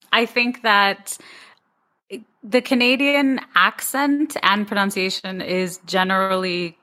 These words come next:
clearer and easier for people to understand from what I've been told. Uh, people always say, "Oh, your pronunciation is so good," and they think I'm American, but I think America has a lot of different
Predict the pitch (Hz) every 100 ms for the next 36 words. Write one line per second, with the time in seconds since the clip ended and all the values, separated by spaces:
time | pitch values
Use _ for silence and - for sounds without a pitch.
0 | - - 208 202 233 233 247 269 285 294
1 | - 185 185 185 185 - 214 214 220 214
2 | 202 202 196 190 196 180 180 - 185 175
3 | 180 185 - - 208 202 196 190 180 170
4 | 170 175 165 147 202 302 - - - -
5 | - - - 196 185 185 - - 220 196
6 | 196 196 196 180 220 277 262 254 254 247
7 | 254 247 240 247 254 220 214 240 226 214
8 | 214 208 196 - 190 196 196 196 190 185
9 | 180 180 165 160 170 196 233 247 190 185
10 | 175 - - - _ - 226 254 262 -
11 | 208 226 233 254 269 254 233 226 220 202
12 | 185 196 185 - 190 190 175